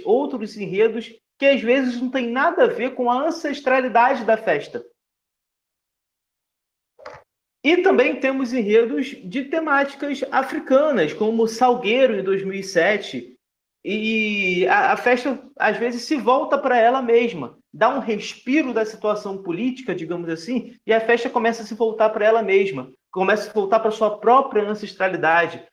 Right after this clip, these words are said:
Salgueiro, dois mil, dois mil e sete, Beija-Flor, dois mil e sete, Porto da Pedra, dois mil e sete, retratando um, enredos afrocentrados. Então, a, a partir de dois mil e dezessete,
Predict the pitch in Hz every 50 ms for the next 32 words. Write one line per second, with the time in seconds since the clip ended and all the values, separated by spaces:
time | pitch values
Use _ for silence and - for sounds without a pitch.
0 | _ _ - - 240 220 202 185 214 226 220 - 196 185 180 190 185 190 - -
1 | 165 175 175 175 180 185 180 - - 175 185 185 - - 190 208 196 208 202 -
2 | - - 208 226 220 202 170 156 175 180 170 - - 170 180 185 - - - -
3 | 220 233 220 220 208 196 214 202 - - - 214 233 240 226 196 190 - 175 175
4 | 170 180 180 180 - - 170 196 - - - 226 226 226 240 240 226 233 - 220
5 | 226 240 254 254 277 - - - - _ _ 233 277 285 277 - - 247 220 180
6 | 233 233 226 233 247 - - - - 214 247 277 - - - 226 226 226 - 233
7 | 214 202 - 185 156 147 131 117 120 123 - - - _ _ _ _ _ _ _
8 | _ _ _ _ _ _ _ _ _ _ _ _ _ _ - 202 214 220 214 220
9 | - 202 233 269 269 196 143 127 127 - - 170 180 180 - - - - 233 202
10 | - - - 269 262 254 208 233 220 208 - 208 220 226 180 175 175 185 185 175
11 | 175 - - 185 185 208 214 208 - - 151 123 101 - -